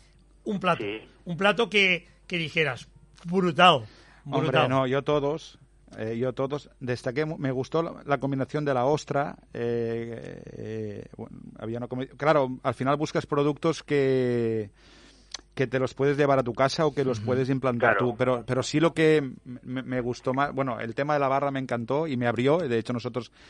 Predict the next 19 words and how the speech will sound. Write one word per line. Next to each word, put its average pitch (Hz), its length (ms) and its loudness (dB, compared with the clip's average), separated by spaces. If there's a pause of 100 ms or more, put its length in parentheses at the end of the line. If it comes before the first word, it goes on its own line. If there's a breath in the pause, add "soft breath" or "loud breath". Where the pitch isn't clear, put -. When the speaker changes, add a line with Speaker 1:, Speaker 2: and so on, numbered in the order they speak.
(180 soft breath)
Speaker 3:
estamos 117 400 -2
haciendo 123 340 -2
cambios 120 320 0
al 110 60 -2
restaurante 120 460 -2
y 117 160 -2
lo 113 100 0
enfocamos 113 420 -2
un 120 100 -2
poco 120 180 0
para 113 120 0
hacer 117 140 -6
un 120 80 -4
poco 117 200 0
de 113 60 0
show 117 200 -2
delante 113 300 0
del 110 100 -2
cliente, 131 480 0